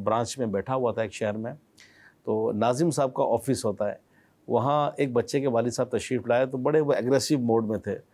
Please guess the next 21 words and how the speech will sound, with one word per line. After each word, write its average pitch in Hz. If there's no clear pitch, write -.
تو -
ڈاکٹر 127
صاحب 175
بڑا 156
interesting 131
یہ 131
ہے 117
یہ 127
کہ 120
وہ 135
آ 151
کر 151
قاری 131
صاحب 123
پر 147
ناراض 104
ہونے 101
لگے، 98
ناظم 104
صاحب 101
پر، 101